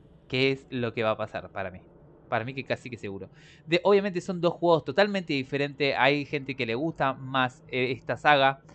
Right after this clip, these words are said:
A mí me gusta más Warzone.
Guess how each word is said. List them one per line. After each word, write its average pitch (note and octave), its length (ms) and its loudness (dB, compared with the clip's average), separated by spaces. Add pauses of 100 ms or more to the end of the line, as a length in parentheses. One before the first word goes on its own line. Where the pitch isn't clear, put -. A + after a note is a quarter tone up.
(140)
A B2 120 2
mí F#3+ 280 -4 (100)
me B2+ 140 -4
gusta C#3+ 480 -2 (200)
más B2+ 520 -2 (640)
Warzone. G2+ 460 -6